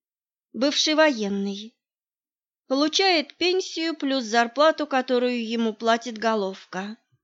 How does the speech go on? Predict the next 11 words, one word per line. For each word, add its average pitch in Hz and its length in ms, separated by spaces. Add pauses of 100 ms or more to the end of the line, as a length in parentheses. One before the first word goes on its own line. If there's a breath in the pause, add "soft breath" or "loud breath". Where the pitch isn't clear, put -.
(640)
На 226 180
скромную 226 580
жизнь 269 480
хватает, 196 840 (640)
но 220 240
для 226 240
осуществления 220 960
крупных 226 560
планов 208 600 (200 loud breath)
явно 233 420
недостаточно. 214 1080